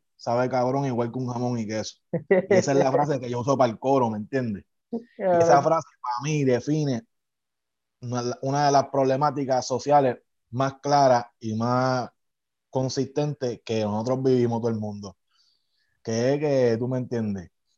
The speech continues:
Speaker 1: capitalismo y toda esa pendeja. Pero no es pa-, no era pa' irme en ese viaje, era como que, pam, tiré mi opinión, pa' que sepan, ¿me entiendes? Normal.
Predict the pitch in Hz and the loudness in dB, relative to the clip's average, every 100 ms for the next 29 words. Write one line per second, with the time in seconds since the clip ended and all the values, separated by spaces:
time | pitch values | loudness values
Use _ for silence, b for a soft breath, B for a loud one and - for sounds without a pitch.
0 | _ - 98 104 101 98 127 127 110 113 | _ -10 -6 -6 -6 0 0 0 -2 -2
1 | 117 117 117 104 113 - _ 123 127 135 | -2 -4 -4 -4 -6 -10 _ 2 4 2
2 | 131 156 151 131 131 139 156 160 160 151 | 4 6 6 2 2 4 4 2 0 0
3 | 151 170 147 143 165 156 143 143 151 120 | 2 6 6 4 2 0 2 2 2 -2
4 | 117 117 135 151 143 175 180 160 _ _ | -4 -2 -2 -2 -4 -4 -6 -8 _ _
5 | _ _ _ - 110 101 131 127 110 104 | _ _ _ -4 -2 -2 0 0 -2 -4
6 | 101 127 127 104 85 _ _ _ _ _ | -6 -10 -10 -10 -12 _ _ _ _ _
7 | _ _ _ _ 107 107 127 117 | _ _ _ _ -8 -2 0 0